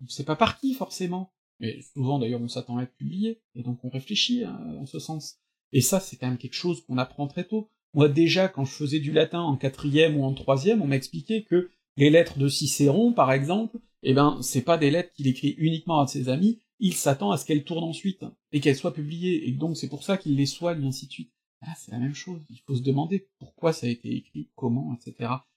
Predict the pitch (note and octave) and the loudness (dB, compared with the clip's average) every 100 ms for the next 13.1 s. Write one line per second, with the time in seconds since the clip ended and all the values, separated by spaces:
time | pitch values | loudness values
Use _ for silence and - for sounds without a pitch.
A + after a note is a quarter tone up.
0 | _ B2 B2 A2+ A#2+ E3 - _ _ F3 | _ -8 -4 -4 -2 -4 -6 _ _ -6
1 | F3+ C3+ - C3+ A#2 - F#3 - _ _ | -2 -2 -4 -6 -6 -4 -4 -6 _ _
2 | _ _ - F3+ D#3+ E3+ D3+ - E3+ C#3 | _ _ 0 4 6 6 4 0 -2 2
3 | B2+ C#3+ C3+ C#3 B2+ B2+ C3+ C#3 - G#2+ | 4 4 2 -2 2 2 2 -2 -4 -2
4 | C3 - - - - A#2+ A#2 A#2+ B2 A#2+ | 0 0 -2 -6 -8 -6 -4 -2 -2 -4
5 | G#2 - A#2 D3 G3 _ _ _ D3 C3 | -16 -10 -4 -2 -2 _ _ _ 2 4
6 | C3 G#2+ G#2 E3+ C#3 C#3 F3 F3+ - _ | 2 -2 0 0 4 6 6 4 -2 _
7 | _ - D#3+ C#3 C3 B2 E3+ F3 C#3 C#3 | _ -2 4 6 6 2 -2 -2 0 0
8 | D3 C3+ C3 D3 C#3 - F#3 - _ _ | 0 0 0 -2 -4 -2 -4 -4 _ _
9 | - D3+ A3 G3 E3 D3 D#3+ G3 G3 D3+ | 0 2 2 2 2 2 0 0 0 -4
10 | - D#3+ C#3 D3+ F3 F3+ - C#3+ D#3 C#3+ | 0 2 2 4 2 2 -2 -8 -4 0
11 | C#3 - _ _ _ - - F3 D3 D3+ | 0 -2 _ _ _ -4 2 4 4 2
12 | D#3 - E3 C#3 B2 - C3 - G3+ - | -2 0 0 2 0 -4 -4 2 2 2
13 | - | -8